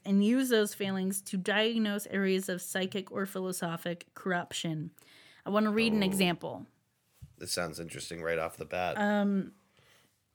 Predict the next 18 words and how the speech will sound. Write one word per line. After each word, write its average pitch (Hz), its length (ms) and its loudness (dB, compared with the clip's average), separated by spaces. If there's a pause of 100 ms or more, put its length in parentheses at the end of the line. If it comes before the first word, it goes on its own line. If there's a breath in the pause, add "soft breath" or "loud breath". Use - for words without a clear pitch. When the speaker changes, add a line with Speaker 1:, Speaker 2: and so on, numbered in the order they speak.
(1080 soft breath)
Speaker 1:
and 254 280 6
I 285 280 6 (240)
do, 277 280 4
real 262 300 8
quick, 247 300 4
I'll 208 120 4
mention 208 360 2
them 196 120 2
at 185 160 0
the 127 80 -2
end, 175 200 0
but 170 120 0
I 170 60 2
wanna 170 200 -2
mention 165 540 -2 (220)
real 175 200 2
quick 165 240 -6
here 208 480 4